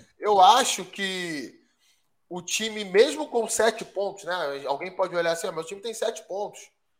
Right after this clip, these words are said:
Beleza, mas o Inter não jogou, cara, <laughs> é, bem assim, noventa minutos. Não joga, né? Há muito tempo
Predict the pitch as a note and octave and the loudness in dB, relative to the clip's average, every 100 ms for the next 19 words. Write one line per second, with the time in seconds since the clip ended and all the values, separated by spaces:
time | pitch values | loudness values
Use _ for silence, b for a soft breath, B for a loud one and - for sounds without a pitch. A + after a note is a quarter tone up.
0 | _ _ _ _ _ _ _ A#3+ A#3+ A#3+ | _ _ _ _ _ _ _ 8 10 10
1 | F#3 E3+ F3+ E3+ - - _ _ _ _ | 8 6 4 2 -6 -12 _ _ _ _
2 | _ - G3+ B3 C#4 E4 C#4 D4 E3+ A#3+ | _ -14 -10 -6 -6 -4 2 4 6 4
3 | - D3 A#2 F#2 - _ E3+ D#3+ D3+ C3+ | 4 0 0 -6 -16 _ -6 -4 -2 -4
4 | B2 A#2 - _ _ _ C3+ F#3 A#3+ G#3 | -6 -12 -18 _ _ _ 0 4 4 2
5 | F3 - G#3+ A3 D#3+ _ _ _ E3 F#3+ | 0 -2 -6 -8 -12 _ _ _ -4 -2
6 | F3+ G#3 G3+ E3+ F#3 A3+ - - _ _ | -2 -2 -4 -4 -6 -6 -8 -18 _ _
7 | _ _ _ _ G#3 C4+ F3+ F3+ G#3 D3+ | _ _ _ _ 0 0 4 6 6 4
8 | F3 F#3 E3 G#3+ - - F3+ A3 | 2 0 -2 -8 -10 -8 -6 -6